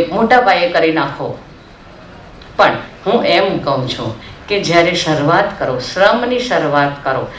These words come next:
અ, સાચું બોલવાની શરૂઆત કરો, તો એક નાના પાયેથી કરો, ઘરમાંથી શરૂઆત કરો, આપણી સાથે મિત્ર હોય એની સાથે શરૂઆત કરો, અને ખરેખર એ બધી જ શરૂઆતો આપણને,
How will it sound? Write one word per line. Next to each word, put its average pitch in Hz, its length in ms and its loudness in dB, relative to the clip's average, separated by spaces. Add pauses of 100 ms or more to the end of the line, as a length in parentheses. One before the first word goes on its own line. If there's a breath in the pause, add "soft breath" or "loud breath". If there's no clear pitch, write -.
(360 loud breath)
અ, 151 200 6
સાચું 240 520 0
બોલવાની 185 460 2
શરૂઆત 139 580 -4
કરો, 120 180 -8 (340 loud breath)
તો - 120 -2
એક 170 220 0
નાના 151 440 6
પાયેથી 147 540 -2
કરો, 147 240 2
ઘરમાંથી 214 600 2
શરૂઆત 143 560 -6
કરો, 135 220 -4 (960 loud breath)
આપણી 208 300 2
સાથે 196 360 0
મિત્ર 180 340 0
હોય 196 160 4
એની 233 300 4
સાથે 226 320 -2
શરૂઆત 143 520 -2
કરો, 120 260 -4 (240 loud breath)
અને 143 360 4
ખરેખર 170 540 2 (360 loud breath)
એ 170 140 0
બધી 160 440 0
જ 160 80 -4
શરૂઆતો 143 500 -2
આપણને, 143 680 -2